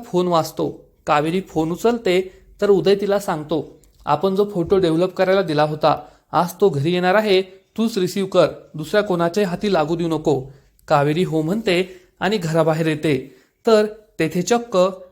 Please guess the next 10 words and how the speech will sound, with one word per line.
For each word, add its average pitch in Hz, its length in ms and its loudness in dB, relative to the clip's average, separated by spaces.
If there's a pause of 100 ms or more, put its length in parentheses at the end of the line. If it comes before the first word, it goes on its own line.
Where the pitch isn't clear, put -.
एक 208 320 -2
पार्सल 170 440 0
जळताना 175 500 0
तिला 202 240 0
दिसतं 196 380 -2 (200)
आणि 165 140 -6
हे 190 100 -2
जळलेलं 170 440 2
पार्सल 165 360 -2
पाहून 196 360 -4